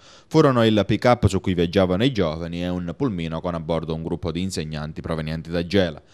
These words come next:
Il funerale si è svolto nella chiesa patronale di Sant'Angelo, gremita in ogni ordine di posto. Più di tremila i licatesi che hanno voluto augurare l'eterno riposo ai due giovani.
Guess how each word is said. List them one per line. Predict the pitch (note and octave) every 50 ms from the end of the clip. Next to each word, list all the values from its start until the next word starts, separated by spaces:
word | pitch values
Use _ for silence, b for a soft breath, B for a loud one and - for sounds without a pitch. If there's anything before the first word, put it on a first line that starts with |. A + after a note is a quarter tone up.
| b b b b b b b
Il | B2+
funerale | - - D3+ F#3 G#3 D3 G#2 F2+ F2 F#2 G2
si | F#2 - B2
è | G#2+
svolto | F#2+ F2+ G2 F#2+ F#2+ F#2 -
nella | G2+ F#2+ F2+ F#2 F#2
chiesa | F#2 G2 F#2 G2 F#2+
patronale | - A2 G#2 G#2+ G2+ G2 G2 G2+ G2 G2 F#2+
di | G2
Sant'Angelo, | F#2+ - G#2+ G2+ G#2+ F#2+ A#2 G#2+ G2+ G2 G2 F#2+ G2+ G2 G2+ F2
gremita | A2+ A#2 C3 B2+ G2 D2+ D#2 D#2 - D#2+
in | D#2+ D#2
ogni | D#2+ D#2+ D#2+ D#2+ D#2
ordine | D#2+ D#2+ E2+ D#2+ E2 E2+ E2 E2
di | F2 E2+
posto. | - G#2+ G2+ F2 - - - - - b b b b b b b b
Più | b - D3+
di | D3
tremila | C#3 D#3 D3+ D3+ D#3+ E3 D#3 C#3
i | B2+
licatesi | A#2 A#2+ - A2+ - A#2 A2 G#2+ A2+
che | G2 G#2+
hanno | G#2 G#2 G2
voluto | F#2 G#2 A2+ G#2+ A2
augurare | G#2+ G#2+ A2 A2 G#2+ A2 A2 A2 A2 G#2 G2+
l'eterno | G2 F2+ G#2+ A2+ A2 A2+ A#2
riposo | D3 D3 - F#2 E2 D#2+ - - F#2+
ai | F2
due | E2+ E2+ F2 F2+
giovani. | F#2 A#2 A#2 G#2 F2+ E2 D#2 D#2 D2+